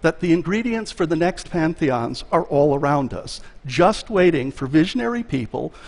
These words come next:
with the broad knowledge, multidisciplinary skills, and intense passion to harness them to make their dreams a reality. But these people don't spontaneously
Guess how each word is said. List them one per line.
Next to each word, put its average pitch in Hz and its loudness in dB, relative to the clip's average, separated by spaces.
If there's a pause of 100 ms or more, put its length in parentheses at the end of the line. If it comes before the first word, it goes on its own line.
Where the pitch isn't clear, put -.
(160)
with 147 -2
the 160 4
broad 165 6
knowledge, 180 2 (220)
multidisciplinary 175 2
skills, 131 -2
and 175 0
intense 226 -2
passion 202 -2 (300)
to 190 -4
harness 214 2
them 151 -2 (200)
to 220 -8
make 175 0 (180)
their 202 2
dreams 131 -4 (140)
a 175 0
reality. 147 -2 (1500)
But - -4
these 285 -2
people 233 -2
don't 180 -2
spontaneously 196 0